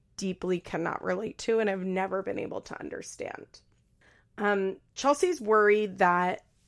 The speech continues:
Aubrey is going to ask about, like,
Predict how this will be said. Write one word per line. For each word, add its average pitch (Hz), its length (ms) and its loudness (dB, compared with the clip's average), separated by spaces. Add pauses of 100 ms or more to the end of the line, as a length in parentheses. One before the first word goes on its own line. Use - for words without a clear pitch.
(220)
Aubrey 214 360 8
is 196 140 8
going 185 320 2
to - 240 -2
ask - 460 -4
about, 180 440 2
like, 185 400 0